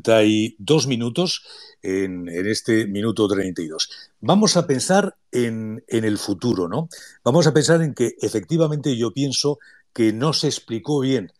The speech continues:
no el presidente Mas, que me parece un hombre que no tiene que estar realmente al frente del Real Zaragoza, porque para eso tiene a sus delegados,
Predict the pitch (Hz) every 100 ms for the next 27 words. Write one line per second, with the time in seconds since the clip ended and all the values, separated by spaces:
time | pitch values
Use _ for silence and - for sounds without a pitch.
0 | _ _ 110 180 170 151 117 110 98 101
1 | 160 120 107 98 101 101 104 104 113 123
2 | - - - 98 92 90 98 101 95 92
3 | - 107 104 87 - - - 92 90 95
4 | 87 107 92 92 98 95 101 98 95 95
5 | 98 95 107 95 101 127 107 101 92 90
6 | 87 101 95 95 113 - - - 85 -
7 | 95 90 90 85 92 104 127 127